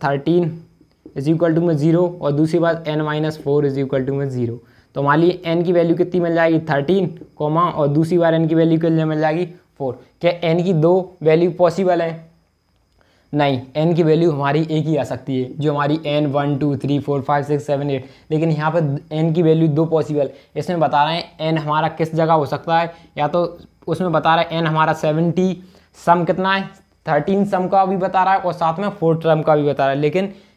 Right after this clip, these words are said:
इस तरीके से तो हो नहीं सकता। तो हमारी क्या होगा? एक ही सम होगा। तो हम यहाँ पे रीज़न क्या, क्या लेंगे? So the number of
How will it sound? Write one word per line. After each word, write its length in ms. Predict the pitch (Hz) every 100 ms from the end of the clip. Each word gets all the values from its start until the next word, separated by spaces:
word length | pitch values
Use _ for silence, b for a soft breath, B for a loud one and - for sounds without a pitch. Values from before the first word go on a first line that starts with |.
| -
इस 120 | 160
तरीके 260 | 185 175 185
से 80 | 165
तो 100 | 170
हो 80 |
नहीं 120 | 165 170
सकता। 340 | 180 - 185 180 -
तो 60 | 151
हमारी 240 | 156 170
क्या 120 | 175 175
होगा? 140 | 180
एक 240 | 175 185 180
ही 80 |
सम 180 | 196 175
होगा। 160 | 160 151
तो 120 | 160
हम 160 | 156 160
यहाँ 140 | 156
पे 80 | 170
रीज़न 280 | 165 160 175
क्या, 140 | 180
क्या 180 | 170 160
लेंगे? 200 | 160 165
So 220 | 160 170 185 202 - - - _ _ _ - _
the 220 | 139 147 156 185 185 - _ _ _ _ _ _ _ _ _ _ _ _
number 560 | 139 151 160 170 185 180 - _ _ - _ _ _ _ _ - _ _ _ _ _ _ _
of 400 | - 156 185 185